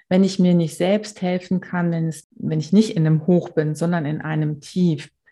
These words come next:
weil die Technik nicht so will, wie ich will. Also ganz ehrlich, ich habe schon oftmals vorm Computer gesessen und ich war, stand zwischen Computer rauswerfen oder einfach nur schreien und weinen.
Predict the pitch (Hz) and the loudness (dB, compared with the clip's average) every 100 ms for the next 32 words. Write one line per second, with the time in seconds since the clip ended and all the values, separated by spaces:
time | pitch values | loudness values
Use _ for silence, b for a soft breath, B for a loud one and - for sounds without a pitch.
0 | b b b b _ _ _ 156 175 185 | b b b b _ _ _ 0 4 6
1 | 202 185 160 143 156 147 - 160 151 - | 6 4 2 -4 -6 -6 -4 -2 -2 -4
2 | 170 170 - 160 156 156 165 160 143 147 | 0 0 0 -2 0 4 4 4 2 0
3 | - 151 147 151 151 143 - 143 139 135 | -2 -6 -6 -2 0 2 0 -2 -6 -6
4 | - 156 147 - 165 151 - 156 - 131 | -4 -2 0 2 2 2 -2 -4 -6 -6
5 | 160 - 151 147 156 151 147 160 160 143 | -6 -4 -6 -6 -8 -6 -6 -4 -4 -2
6 | 147 143 143 156 135 - - 156 147 - | 0 0 0 -2 -2 -8 -4 -2 -2 -6
7 | - - 175 - - 170 180 190 185 - | -14 -4 -4 0 0 0 0 0 0 0
8 | 180 - 170 165 165 - 165 202 190 165 | -4 -2 0 0 -2 -4 -4 0 0 2
9 | 147 175 190 185 185 190 185 - 170 165 | 0 0 -4 -4 -2 0 0 -2 -2 -2
10 | - 165 185 175 165 160 165 165 165 160 | -2 -4 -6 -4 -6 -6 -4 -2 -2 -2
11 | 147 165 190 165 143 202 226 | 0 0 2 0 0 -2 -4